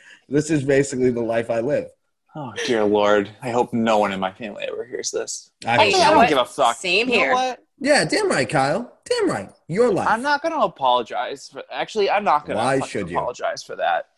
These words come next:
Speaker 1: Why should you?
Speaker 2: This is what, every fucking other person does it.
Speaker 1: God damn right, Kyle. Well,
Speaker 2: Straight
Speaker 1: they
Speaker 2: or gay, it doesn't matter.
Speaker 3: Yeah,
Speaker 1: No, they
Speaker 3: no.
Speaker 1: don't.
Speaker 2: Everyone's
Speaker 3: Amen.
Speaker 2: a sec-, everyone's a freaking sexual deviant. I,
Speaker 1: Can I
Speaker 2: let's,
Speaker 1: just
Speaker 2: let's be real.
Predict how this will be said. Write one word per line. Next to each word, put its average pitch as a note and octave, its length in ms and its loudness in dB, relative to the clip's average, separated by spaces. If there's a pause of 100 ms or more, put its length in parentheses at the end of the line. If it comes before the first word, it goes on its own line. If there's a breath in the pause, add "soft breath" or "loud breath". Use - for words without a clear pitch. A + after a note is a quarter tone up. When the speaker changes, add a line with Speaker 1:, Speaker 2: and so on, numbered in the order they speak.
(160)
Speaker 1:
Why F4 80 -14
should E4+ 240 -6
you? F2+ 60 -8
Speaker 2:
This D#3+ 180 0
is F#3+ 100 0
what, G3 140 -2
every F#3 300 0
fucking - 440 -4
other C#3 180 0
person - 360 -8
does - 200 -6
it. A2+ 240 -4 (260)
Speaker 1:
God D4+ 180 -10
damn E4 240 -4
right, F#3+ 200 -12
Kyle. F2+ 320 -8 (300)
Well, D3 140 4
Speaker 2:
Straight E3+ 220 8
Speaker 1:
they - 40 4
Speaker 2:
or E3 160 6
gay, A2+ 300 4
it - 60 2
doesn't C#3 260 -4
matter. B2 480 -10 (100)
Speaker 3:
Yeah, C4+ 160 -6
Speaker 1:
No, D#4 100 -12
they B3 80 -6
Speaker 3:
no. C4 100 0
Speaker 1:
don't. D#3+ 240 -4 (480)
Speaker 2:
Everyone's G3 420 6
Speaker 3:
Amen. E3+ 80 -4
Speaker 2:
a - 20 -2
sec-, - 300 -2
everyone's E3+ 400 0
a C3+ 40 -10
freaking - 380 -6
sexual A#2+ 380 -2
deviant. A#2 500 0
I, B2+ 180 2
Speaker 1:
Can G#3+ 120 4
I - 40 8
Speaker 2:
let's, C4 140 4
Speaker 1:
just B3+ 140 0
Speaker 2:
let's F#3 280 6
be G3+ 160 6
real. A#2+ 500 2